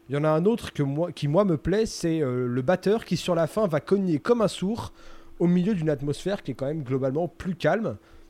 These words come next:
Et c'est un contraste qui m'a plu. Je trouve qu'il a vraiment, euh, beaucoup, beaucoup de présence et il, il marque vraiment beaucoup ce qu'il fait au milieu de quelque chose qui est un peu plus aérien et j'aime bien ce contraste. Euh, globalement, c'est un morceau qui marche très, très bien sur moi. Il a, il a pris un sept.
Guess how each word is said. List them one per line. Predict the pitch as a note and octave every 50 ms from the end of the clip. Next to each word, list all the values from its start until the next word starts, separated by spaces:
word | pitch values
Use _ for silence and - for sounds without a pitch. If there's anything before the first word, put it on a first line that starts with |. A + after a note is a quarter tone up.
| -
Et | - D3 C#3 C#3+
c'est | - - E3+
un | C#3
contraste | C3 - E3 C#3+ - - F#3 F3 - - C3
qui | - - E3
m'a | E3 D3
plu. | - - - C#3 F3 F#3+
Je | -
trouve | - - - F3+ -
qu'il | - - C3 A#2+
a | A#2+ A2+
vraiment, | A#2 A#2 D3+ E3 F#3+ G3 F#3 E3+
euh, | C3 A#2 A2 A2 G#2 - _ _ _ - - _ _ - - -
beaucoup, | A#2 A#2 F#3+ F#3 - A3+
beaucoup | F#3+ F#3+ - G3+
de | F3 -
présence | - - F3+ D#3 F3 F#3+ F#3+ F3+ - -
et | A#2+ A#2+ A#2 A2+ - -
il, | C3+ B2+ B2 B2 C3 C3+ -
il | - C#3
marque | D3 D#3+ D3+ - -
vraiment | A2+ B2+ C3+ F3+ F#3+ F#3+ F3+
beaucoup | C3+ A#2+ F3+ G3+ - A#3+ G#3+
ce | - -
qu'il | - C#3
fait | - G3 A3 B3+ - - - - - - - - - _ -
au | - D3+
milieu | D3+ D3+ D#3+ F#3 A3+
de | A3+
quelque | - - D#3+ -
chose | - G3+ A3+ G#3+ -
qui | - C#3
est | B2+ A#2 - _ _ -
un | D#3 C3
peu | - F#3
plus | F3+ - F#3+ A3+ A3+ G3 E3+
aérien | D#3 E3 F#3 F#3 D#3+ D3 C#3+ C#3+ D#3 F3 E3
et | B2+ A2 A2 A2 A2+
j'aime | G2+ A#2 C3 C3 B2+
bien | A#2+ E3+ G#3+
ce | G#3+ -
contraste. | - D#3+ C#3 - C#3+ D#3+ G3 - - - - - - - - - _ - B2+
Euh, | B2+
globalement, | A2+ - F#3 E3+ F3+ F3 G#3 A#3
c'est | A3+ - E3+
un |
morceau | C3 C#3 C#3 - - F#3+ G3
qui | - - C3
marche | A#2 A2 - -
très, | - - G#3
très | - - G3+
bien | F3 E3 D3+
sur | - - D3 B2+
moi. | A#2+ A#2+ C3+ D#3+ F#3
Il | F#3 C#3+ A#2 A#2
a, | A#2 A#2 A#2 A2+ A2+
il | A#2 A#2+ B2+
a | B2
pris | - - G#3+
un | G3 C3
sept. | A2+ - - A2+ G#2 - - -